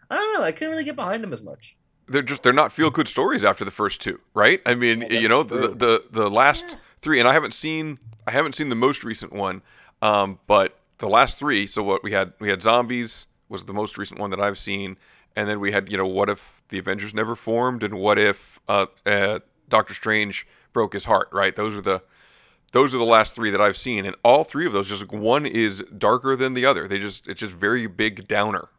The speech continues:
Speaker 2: over there at the What If. You know, it's not a feel-good story.
Speaker 3: Good.
Speaker 2: I mean, yeah, it's true. It,
Speaker 3: We
Speaker 2: it,
Speaker 3: have
Speaker 2: it
Speaker 3: the feel-good stories. You know, I, I like the fact that they're,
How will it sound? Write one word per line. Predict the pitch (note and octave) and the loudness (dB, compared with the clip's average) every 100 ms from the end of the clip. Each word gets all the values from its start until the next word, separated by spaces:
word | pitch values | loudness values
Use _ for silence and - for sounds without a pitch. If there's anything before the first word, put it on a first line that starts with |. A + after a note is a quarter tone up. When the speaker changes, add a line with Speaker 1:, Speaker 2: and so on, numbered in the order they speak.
| - | -8
Speaker 2:
over | G2+ F#2+ | -6 -4
there | G2+ G#2+ | -4 -6
at | |
the | G#2 | -6
What | F#2+ F#2+ | -4 -2
If. | F#2+ - _ _ _ _ _ _ _ _ _ _ - | -2 -6 _ _ _ _ _ _ _ _ _ _ -6
You | G#2+ | -4
know, | |
it's | F#2+ | 2
not | A2 G#2 | 4 2
a | |
feel-good | - A2 F#2+ F#2+ | 0 -2 0 -4
story. | - F#2+ F2 - _ _ _ _ _ _ _ _ - | -2 -2 -2 -8 _ _ _ _ _ _ _ _ -4
Speaker 3:
Good. | C#3 F4 D#3 G2+ - _ _ _ _ _ _ _ _ | 0 0 0 -4 -18 _ _ _ _ _ _ _ _
Speaker 2:
I | - | -2
mean, | A#3 | 2
yeah, | C4 F#3+ | 4 6
it's | D#3 - | 4 6
true. | A#3 | 6
It, | G3+ G#3 | 8 6
Speaker 3:
We | |
Speaker 2:
it, | D3+ | 2
Speaker 3:
have | A#3 | 2
Speaker 2:
it | |
Speaker 3:
the | G3 | 0
feel-good | - D#3 C#3+ B2+ B2+ B2+ A2+ | 0 -2 -2 -2 0 -2 -4
stories. | - B2+ A#2 A2 G#2 - - - | -6 -2 0 -2 -6 -12 -20 -14
You | D3 | -8
know, | D#3 D#3+ | -4 -2
I, | D3 F3 | -2 -4
I | - D#3+ | -2 -2
like | F#3 D#3 - | 0 -2 -4
the | C#3 | -10
fact | - A2 G#2+ A2+ | -6 -6 -4 -6
that | G#2 | -6
they're, | A#2 G#2+ G2+ | -4 -4 -6